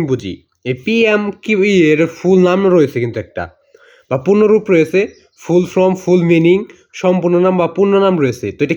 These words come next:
কিভাবে পিএম হইল সেটার আলোচনা আজকে। তো আমরা সম্পূর্ণ একবার ক্লিয়ারভাবে আমরা জেনে নেব। তো ভিডিওটা দুই মিনিটের হবে। তো এই দুই মিনিটের মধ্যে আমরা সব কিছু একদম টোটালি জেনে নেব। তো এটার প্রমাণ সহ আমরা জেনে নেব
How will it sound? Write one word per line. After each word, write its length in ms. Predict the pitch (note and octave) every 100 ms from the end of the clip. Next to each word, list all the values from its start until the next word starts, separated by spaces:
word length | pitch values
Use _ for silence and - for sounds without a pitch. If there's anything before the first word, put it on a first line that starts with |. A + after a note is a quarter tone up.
| -
কিভাবে 340 | A#3 A#3+ A3+
পিএম 300 | B3 A#3 A3 E3+
হইল 180 | D#3+ D#3 D4 - - _
সেটার 400 | - F#3 F3 G3 F#3+ D#3+ -
আলোচনা 380 | F3+ F#3+ F#3+ F#3+
আজকে। 280 | F#3 - G#3+ - _
তো 80 | E3
আমরা 260 | E3 E3 E3 E3+
সম্পূর্ণ 360 | E3 E3+ F3 F3
একবার 220 | E3 E3+
ক্লিয়ারভাবে 480 | E3+ F3 E3+ D#3 D#3+
আমরা 180 | D#3 D3+
জেনে 200 | D3 D3+
নেব। 140 | C#3+ G#3 - _ - - -
তো 100 | _
ভিডিওটা 320 | D#3 G3+ A3+ A#3
দুই 160 | F3 G#3+
মিনিটের 320 | G#3+ G3 F#3+
হবে। 180 | F3+ G#3+ -
তো 80 | -
এই 100 | F3
দুই 180 | F3 G3
মিনিটের 300 | A3+ A3 A#3
মধ্যে 160 | A3+ G#3+
আমরা 120 | A#3
সব 200 | - G3+ F#3+
কিছু 180 | G#3 A3+
একদম 300 | G3+ F3+ A#3+ C4 - _
টোটালি 320 | - G3+ G3
জেনে 200 | F#3 F3+
নেব। 180 | D3 G#2 E2+ _ _ _ _
তো 100 | _
এটার 160 | E3 F#3
প্রমাণ 280 | G3 A#3 C4 C4+
সহ 180 | C4 G#3+
আমরা 220 | G#3 G3+
জেনে 200 | F#3 G#3
নেব 140 | G3+